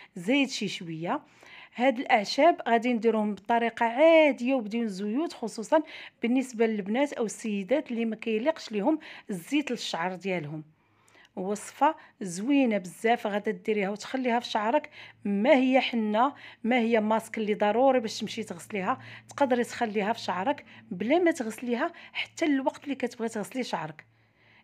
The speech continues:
ديريها مرة حتى جوج د المرات حتى لم-، ثلاثة د المرات في النهار، النتيجة ديالها زوينة بزاف. الطريقة ديال هاد الوصفة طريقة جد سهلة. غادي ناخدو هكذا واحد القرعة ولا قنينة،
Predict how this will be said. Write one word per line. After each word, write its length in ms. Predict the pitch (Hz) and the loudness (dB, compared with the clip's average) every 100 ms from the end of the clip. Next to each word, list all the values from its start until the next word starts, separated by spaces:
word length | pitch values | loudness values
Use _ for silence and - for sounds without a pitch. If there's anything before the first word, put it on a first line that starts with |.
| - | -8
ديريها 500 | 185 240 214 190 202 | 2 4 4 0 0
مرة 340 | 247 311 240 | 2 4 4
حتى 240 | - - 226 | 0 -2 -6
جوج 200 | 202 208 | -6 -10
د 120 | 208 | -8
المرات 340 | 214 214 208 | -4 -2 -4
حتى 260 | - - 285 | -8 -4 0
لم-، 220 | 262 - - | 0 -2 -6
ثلاثة 240 | 220 311 | -6 -4
د 40 | |
المرات 380 | 269 254 208 202 | -2 0 2 0
في 120 | - | -2
النهار، 460 | 196 175 190 262 302 _ - - - 247 | -6 -4 2 2 0 _ -20 -20 -4 2
النتيجة 420 | 254 247 202 220 | 2 0 -2 0
ديالها 500 | 185 226 196 269 311 - _ | 2 2 2 -2 -2 -12 _
زوينة 500 | 196 175 240 294 247 | -8 -2 2 4 4
بزاف. 520 | 185 151 185 180 - _ _ _ _ _ _ _ _ _ _ _ _ _ | 0 -4 -8 -8 -10 _ _ _ _ _ _ _ _ _ _ _ _ _
الطريقة 500 | - 269 294 285 240 | 2 4 4 2 -2
ديال 260 | 202 220 214 | 0 2 2
هاد 140 | 220 | -2
الوصفة 560 | 202 196 202 - - 370 - - _ | -2 -4 -6 -6 -4 -4 -6 -20 _
طريقة 360 | 220 220 220 277 | -2 -2 0 -2
جد 260 | 196 269 269 | -2 -6 -6
سهلة. 440 | - 208 165 151 - - - 202 | -2 -2 -2 -8 -14 -20 -8 -2
غادي 140 | 240 | 0
ناخدو 340 | 254 - 247 | 0 0 4
هكذا 280 | 214 214 208 | 4 2 0
واحد 240 | 214 - 185 | -2 -4 -10
القرعة 460 | - 180 170 349 | -8 -6 -2 0
ولا 180 | 339 180 | 0 -2
قنينة، 580 | - 190 180 185 208 | -4 -2 0 0 0